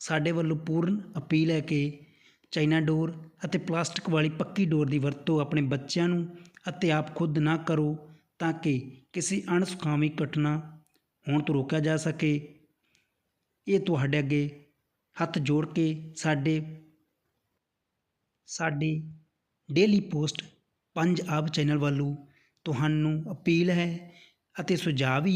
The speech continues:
ਹੈ ਕਿ ਤੁਸੀਂ ਚਾਈਨਾ ਡੋਰ ਅਤੇ ਪਲਾਸਟਿਕ ਵਾਲੀ ਡੋਰ ਨੂੰ ਵਰਤੋਂ ਨੂੰ ਬੰਦ ਕਰੋ ਅਤੇ ਦੂਸਰਿਆਂ ਨੂੰ ਵੀ ਇਸ ਦੀ ਵਰਤੋਂ ਕਰਨ ਤੋਂ ਰੋਕੋ। ਅਸੀਂ ਆਸ ਕਰਦੇ ਹਾਂ ਕਿ ਤੁਸੀਂ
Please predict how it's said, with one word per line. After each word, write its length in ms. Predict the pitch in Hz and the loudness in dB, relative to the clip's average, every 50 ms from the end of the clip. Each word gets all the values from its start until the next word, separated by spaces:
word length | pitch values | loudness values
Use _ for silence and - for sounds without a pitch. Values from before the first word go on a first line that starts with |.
| 180 | 4
ਹੈ 400 | 180 170 170 175 - - - - - - | 4 2 2 -2 -6 -12 -18 -20 -12 -6
ਕਿ 100 | - 165 | -4 -4
ਤੁਸੀਂ 360 | 160 180 170 160 - 180 170 156 | -2 0 -2 0 0 0 -2 0
ਚਾਈਨਾ 320 | - 165 151 151 160 170 | 0 2 2 4 4 2
ਡੋਰ 300 | 170 160 165 170 180 - - 185 | 2 2 0 0 -2 -4 -6 -4
ਅਤੇ 140 | 143 - 170 | -2 0 0
ਪਲਾਸਟਿਕ 480 | - - 165 156 151 - - - - | 0 0 0 0 0 -2 -4 -4 -2
ਵਾਲੀ 200 | 156 147 143 143 | 0 2 2 2
ਡੋਰ 300 | 135 127 139 139 143 139 | 0 2 2 2 2 2
ਨੂੰ 260 | 139 147 147 143 143 - - - _ _ _ _ _ _ _ _ _ _ _ _ | 2 2 0 0 -2 -4 -8 -16 _ _ _ _ _ _ _ _ _ _ _ _
ਵਰਤੋਂ 560 | 139 143 151 147 - - - 170 165 165 170 160 - - - _ _ _ _ - | -2 -2 -2 -2 -4 -2 0 0 2 0 0 -4 -8 -16 -20 _ _ _ _ -2
ਨੂੰ 160 | 160 151 135 | -2 0 2
ਬੰਦ 240 | 131 147 151 165 175 | 2 2 2 2 2
ਕਰੋ 340 | 170 - 180 175 175 170 170 165 - - - _ _ _ _ _ - - | 0 0 0 0 2 0 -2 -4 -8 -14 -20 _ _ _ _ _ -14 -12
ਅਤੇ 520 | 160 - - 185 170 165 175 - - - - - _ _ _ - | -8 -2 2 2 2 2 0 -2 -8 -14 -18 -20 _ _ _ -4
ਦੂਸਰਿਆਂ 340 | 156 170 160 - 170 180 180 | -2 -2 0 0 2 2 4
ਨੂੰ 200 | 180 170 160 151 | 4 4 2 4
ਵੀ 140 | 156 160 160 156 151 160 - - - - _ - | 4 4 2 2 0 -2 -8 -14 -16 -10 _ -2
ਇਸ 140 | 185 170 | -2 -2
ਦੀ 140 | 185 180 175 | 0 0 2
ਵਰਤੋਂ 600 | 151 151 151 151 - - - - 175 170 165 165 165 170 - - _ _ _ _ _ _ - | 2 2 0 0 -2 -6 -4 -2 0 0 0 0 -2 -6 -14 -20 _ _ _ _ _ _ -2
ਕਰਨ 220 | 165 160 165 160 | 0 2 2 2
ਤੋਂ 160 | - 160 151 | 2 2 2
ਰੋਕੋ। 360 | 139 139 131 135 - 160 156 151 151 147 - - - - _ _ _ _ _ _ _ _ _ _ _ _ _ _ _ _ _ _ _ _ _ _ _ _ _ _ _ _ _ _ _ _ _ _ _ _ _ _ _ _ _ _ _ _ _ _ _ _ _ _ _ _ _ _ _ _ _ _ _ _ _ _ _ _ - | 2 2 2 0 0 0 0 2 0 -2 -6 -12 -20 -20 _ _ _ _ _ _ _ _ _ _ _ _ _ _ _ _ _ _ _ _ _ _ _ _ _ _ _ _ _ _ _ _ _ _ _ _ _ _ _ _ _ _ _ _ _ _ _ _ _ _ _ _ _ _ _ _ _ _ _ _ _ _ _ _ -8
ਅਸੀਂ 240 | 190 185 - 190 175 | -4 0 2 2 2
ਆਸ 180 | 165 180 175 | 2 0 -2
ਕਰਦੇ 320 | - - 175 156 143 160 160 | -2 -2 -2 0 2 2 2
ਹਾਂ 100 | 160 151 | 2 2
ਕਿ 160 | 160 165 156 | 2 0 -2
ਤੁਸੀਂ 420 | 156 160 160 - - 180 165 165 | 0 -2 -4 -2 0 0 0 0